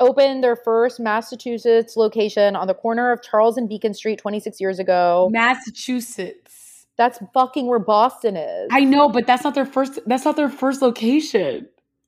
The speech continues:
Speaker 1: Okay,
Speaker 2: Their
Speaker 1: well,
Speaker 2: first
Speaker 1: either
Speaker 2: location
Speaker 1: way.
Speaker 2: No,
Speaker 1: Either
Speaker 2: no, look
Speaker 1: way,
Speaker 2: it up right now.
Speaker 1: they have a really, really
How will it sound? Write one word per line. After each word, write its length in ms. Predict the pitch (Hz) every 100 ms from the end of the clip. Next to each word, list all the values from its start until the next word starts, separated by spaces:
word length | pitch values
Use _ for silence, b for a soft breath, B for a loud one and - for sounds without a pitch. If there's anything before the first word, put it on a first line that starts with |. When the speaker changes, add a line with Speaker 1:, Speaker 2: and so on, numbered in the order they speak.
| _ B
Speaker 1:
Okay, 160 | 220 269
Speaker 2:
Their 100 | 269
Speaker 1:
well, 80 | 285
Speaker 2:
first 140 | 311
Speaker 1:
either 80 | 330
Speaker 2:
location 320 | 302 330 311 269
Speaker 1:
way. 140 | 165 - _ _ _ _ _ B B B
Speaker 2:
No, 80 | 233
Speaker 1:
Either 80 | 302
Speaker 2:
no, 60 | 269
look 120 | 262
Speaker 1:
way, 120 | 269
Speaker 2:
it 60 | 277
up 80 | 262
right 140 | 277
now. 260 | 254 208 - B B
Speaker 1:
they 140 | 202 277
have 180 | 320
a 60 | 294 220 208
really, 400 | 302 339 320 - b b _ _ -
really 460 | 208 233 349 381